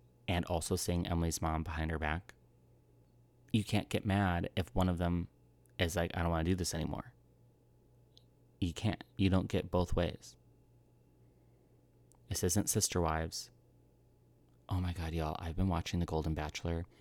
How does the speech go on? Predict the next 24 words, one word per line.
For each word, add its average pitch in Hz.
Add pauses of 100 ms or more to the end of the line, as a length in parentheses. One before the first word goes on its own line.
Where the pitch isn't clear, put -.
(440)
and 82 (560)
the 90
final 90
three 85
women, 85 (1500)
I'm 92
not 85
gonna 90
spoil 82
anything 78
'cause 80
we 85
are 80
past 78
this 82
point, -
but -
the -
final 85
three 101
women 85 (520)
are 90
giving 80 (100)
sisters. -